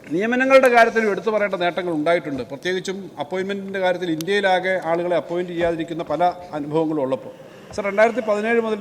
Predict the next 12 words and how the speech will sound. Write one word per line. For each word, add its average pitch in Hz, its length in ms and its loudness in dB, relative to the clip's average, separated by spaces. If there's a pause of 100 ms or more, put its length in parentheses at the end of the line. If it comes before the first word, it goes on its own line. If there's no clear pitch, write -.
രണ്ടായിരത്തി 196 360 0
ഇരുപത്തിനാല് 196 400 -4
വരെ 143 140 -2 (720)
നാൽപത്തി 208 480 0
മൂവായിരത്തി 240 540 4
അറുന്നൂറ്റി 208 420 -2
മുപ്പത്തിയേഴ് 202 560 -2
നിയമനങ്ങൾ 180 420 0 (340)
സർക്കാർ 202 380 6 (160)
എയ്ഡഡ് 180 300 0
മേഖലയിൽ 170 340 -2
നടന്നിട്ടുണ്ട്, 147 380 -8